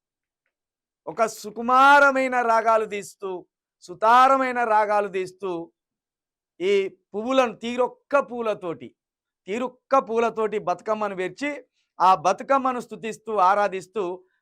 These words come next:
పాటలు పాడుకోవడం అనేది ప్రపంచంలో ఎక్కడ లేని పండుగ ఇది. పువ్వులనే ఒక దేవతలుగా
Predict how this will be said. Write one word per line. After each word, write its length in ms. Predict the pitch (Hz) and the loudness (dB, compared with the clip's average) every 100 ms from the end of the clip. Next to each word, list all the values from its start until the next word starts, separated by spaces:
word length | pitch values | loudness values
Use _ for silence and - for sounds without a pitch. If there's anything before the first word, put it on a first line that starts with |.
| _ | _
పాటలు 380 | 170 214 220 220 | 2 2 0 0
పాడుకోవడం 560 | 196 190 180 185 180 175 | 2 2 0 -2 -2 -4
అనేది 500 | 190 220 185 185 _ _ - | -4 -2 -2 -4 _ _ -8
ప్రపంచంలో 640 | 190 240 240 240 233 226 | -6 -4 -4 -6 -4 -4
ఎక్కడ 580 | 190 196 - _ 240 254 | -4 -6 -8 _ -2 0
లేని 300 | 233 214 214 | 0 -2 -2
పండుగ 320 | 220 180 170 | -4 -4 -4
ఇది. 320 | 175 123 87 _ _ _ _ _ _ _ _ _ _ _ _ _ _ 156 | -4 -6 -12 _ _ _ _ _ _ _ _ _ _ _ _ _ _ -12
పువ్వులనే 640 | 185 220 220 233 285 302 _ _ _ _ _ _ _ _ _ _ _ _ 170 | -4 0 0 0 -2 -4 _ _ _ _ _ _ _ _ _ _ _ _ -8
ఒక 420 | 214 226 220 - | -2 4 4 2
దేవతలుగా 840 | 151 202 247 247 247 233 220 196 | 0 4 4 2 0 2 2 0